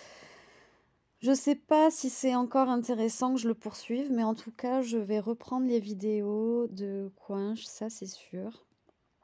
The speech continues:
Je vous remercie, euh, pour votre soutien, pour votre fidélité. J'ai vu qu'il y avait, euh, pas mal d'abonnés qui avaient rejoint la chaîne ces dernières semaines, donc, euh, merci à vous et bienvenue.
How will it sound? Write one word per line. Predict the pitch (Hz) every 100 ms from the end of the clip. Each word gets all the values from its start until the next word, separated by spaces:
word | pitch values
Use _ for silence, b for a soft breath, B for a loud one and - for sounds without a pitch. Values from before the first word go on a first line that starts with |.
| _ _ _ - -
Je | 185
vous | 208
remercie, | 208 214 226 - - 240 247
euh, | 240 214 202 202 196
pour | - 214
votre | 208 208
soutien, | - 214 - - 214 214
pour | -
votre | 196 196
fidélité. | - 202 190 185 - 233 240
J'ai | 220 196
vu | 196 233
qu'il | -
y | 208
avait, | 190 208 208
euh, | 202 190 B B B B B B
pas | 233
mal | 220 247
d'abonnés | 226 214 208 214 240
qui | 240
avaient | 208 196
rejoint | 196 214
la | 214 202
chaîne | - 226 226
ces | -
dernières | 190 202 202 208
semaines, | - 196 190 190 220
donc, | 196 196 -
euh, | 190 185 185
merci | 208 - - 247
à | 214
vous | 196 185 185 208 226
et | 233 196
bienvenue. | 175 202 208 196 202 196 214 -